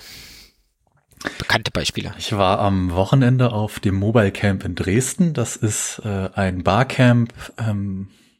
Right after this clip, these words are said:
Speaker 2: ja, mit, mit dem Themenschwerpunkt Mobile-Entwicklung. Und da hat einer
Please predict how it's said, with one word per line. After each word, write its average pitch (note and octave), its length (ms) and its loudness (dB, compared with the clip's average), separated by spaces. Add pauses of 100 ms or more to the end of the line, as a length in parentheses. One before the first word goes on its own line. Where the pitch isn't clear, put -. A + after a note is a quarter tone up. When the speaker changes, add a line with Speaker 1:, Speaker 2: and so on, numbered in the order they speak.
(320)
Speaker 2:
ja, E2 140 2
mit, - 320 0
mit F2+ 140 -8
dem F2+ 100 2
Themenschwerpunkt G#2 680 2
Mobile-Entwicklung. B2 840 2
Und G2+ 120 -4
da G2+ 100 -2
hat A2 160 -4
einer G#2+ 300 2